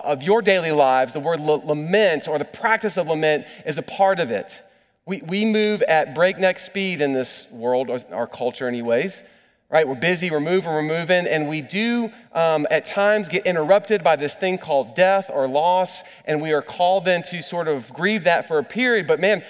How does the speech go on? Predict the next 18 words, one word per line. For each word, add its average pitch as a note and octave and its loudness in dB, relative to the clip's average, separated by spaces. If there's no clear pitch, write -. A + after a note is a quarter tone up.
as E3 -6
soon A3+ 0
as G3 0
that F3 2
funeral's A#3 0
over A3+ 2
or E3+ 4
whatever G3 4
it G3+ 0
might E3+ 2
be, G#3+ 0
it's E3 0
on G3 2
ba-, F3 2
it's E3+ -8
back F#3+ 2
to A3+ 0
life. B3+ 0